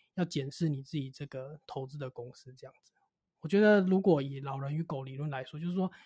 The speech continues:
你的公司今年赚两块，如果它明年真的可以持续成长，我觉得在，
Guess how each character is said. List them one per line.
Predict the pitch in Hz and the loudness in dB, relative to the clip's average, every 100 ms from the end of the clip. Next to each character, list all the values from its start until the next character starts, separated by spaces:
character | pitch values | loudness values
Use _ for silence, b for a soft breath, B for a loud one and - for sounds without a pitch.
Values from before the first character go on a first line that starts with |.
| B B | B B
你 | - | 2
的 | 160 170 | 6 6
公 | 175 196 202 | 6 6 6
司 | |
今 | 202 165 | 4 2
年 | |
赚 | 180 151 | 2 0
两 | 139 - | -2 -10
块， | - 131 123 175 | -14 -12 -10 -4
如 | 190 | 0
果 | |
它 | 170 180 | 2 4
明 | 147 | 2
年 | 147 135 | 0 -4
真 | 151 | -2
的 | 147 | -2
可 | 139 156 | -4 -8
以 | 135 | -8
持 | - 143 | -10 -10
续 | 151 | -10
成 | 143 - 123 | -10 -12 -14
长， | 127 127 | -12 -6
我 | |
觉 | 190 185 | 2 4
得 | 190 175 175 | 6 4 2
在， | 208 185 | 4 4